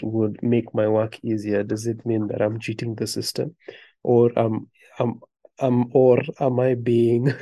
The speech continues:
<laughs> allowed to be creative in my own way to, you know, make things much more convenient to my own learning style or to my, to, to, you know,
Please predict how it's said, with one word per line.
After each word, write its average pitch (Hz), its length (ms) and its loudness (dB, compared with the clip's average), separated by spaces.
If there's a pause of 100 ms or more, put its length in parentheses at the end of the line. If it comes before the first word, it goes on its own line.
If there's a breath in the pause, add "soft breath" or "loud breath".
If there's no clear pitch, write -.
(160 loud breath)
<laughs> - 240 -20
allowed 117 400 2
to 123 100 -6
be 113 280 -2
creative 113 560 -2
in 107 140 -2
my 104 220 -2
own 113 300 -2
way 104 360 -2
to, 107 320 -4
you 113 120 0
know, 107 140 0
make 107 320 -2
things 110 320 -2
much 104 280 -4
more 110 180 -6
convenient 107 760 -4
to 113 100 0
my 110 300 -4
own 113 220 0
learning 110 440 -2
style 110 560 -4 (440 loud breath)
or 107 280 2
to - 160 -10
my, 101 280 0 (320)
to, 107 360 -4
to, 107 320 -2
you 113 140 -2
know, 104 260 -4